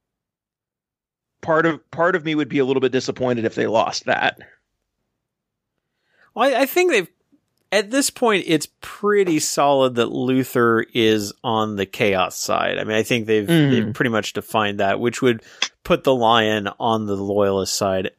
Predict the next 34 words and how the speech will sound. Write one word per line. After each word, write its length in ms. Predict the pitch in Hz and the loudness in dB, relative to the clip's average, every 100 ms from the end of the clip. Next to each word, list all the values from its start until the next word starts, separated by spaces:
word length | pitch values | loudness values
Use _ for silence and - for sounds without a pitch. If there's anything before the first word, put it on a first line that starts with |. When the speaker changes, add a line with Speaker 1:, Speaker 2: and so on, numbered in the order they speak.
| - | -2
Speaker 2:
I 140 | 117 | 0
would 160 | 123 117 | 2 0
like 360 | 107 107 123 | 0 0 -2
to 120 | - | -4
see 220 | 214 214 147 | -4 -2 0
Lionel 360 | 127 113 107 | 2 0 -2
Johnson 460 | 104 98 92 101 95 | -4 -8 -8 -12 -10
come 220 | 98 92 | -10 -6
back. 400 | 92 90 107 - _ _ _ _ _ _ _ - | -4 -4 -4 -10 _ _ _ _ _ _ _ -4
Um, 520 | 107 98 90 87 - _ - | 0 0 0 -6 -16 _ -4
and, 200 | 135 127 | -4 -2
and 200 | 165 147 | -2 0
you 120 | 147 | -2
could 160 | 160 120 | -2 -2
definitely 420 | 127 123 147 117 | -2 -2 -2 0
have 120 | 113 | 2
a 60 | 107 | 2
rule 200 | 110 101 | 2 0
saying, 220 | 120 101 | -2 -2
like, 120 | 101 | 0
Lionel, 460 | 120 120 110 107 101 120 - - | 2 4 2 0 -4 -14 -20 -12
Lionel 500 | 147 117 120 113 107 | -2 0 2 0 0
Johnson 380 | 113 107 107 107 | 0 -2 -6 -6
cannot 400 | 113 104 104 127 | -4 0 0 0
be 100 | 107 | 0
in 80 | |
a 80 | 101 | 0
force 300 | - 107 104 | 0 0 0
with 100 | 101 | -6
any 160 | 101 90 | -8 -6
Fallen. 540 | - 98 80 - 98 - _ | 0 2 0 -2 -8 -16 _
I 60 | - | -8
mean, 120 | 92 | -6
just 200 | - - | -8 -10